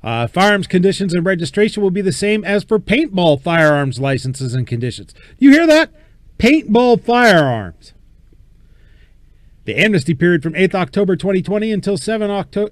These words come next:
April twenty twenty-one. The amnesty will not allow the use,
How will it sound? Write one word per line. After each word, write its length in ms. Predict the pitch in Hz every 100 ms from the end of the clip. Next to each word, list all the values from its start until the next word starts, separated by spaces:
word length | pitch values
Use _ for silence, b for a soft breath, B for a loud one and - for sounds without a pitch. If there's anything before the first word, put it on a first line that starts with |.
| -
April 320 | 247 202 196
twenty 260 | - 185 170
twenty-one. 600 | 160 185 180 196 123 101
The 120 | 104
amnesty 440 | 139 147 135 160
will 160 | 151 151
not 220 | 139 175
allow 240 | 180 180 185
the 100 | 165
use, 380 | 170 226 -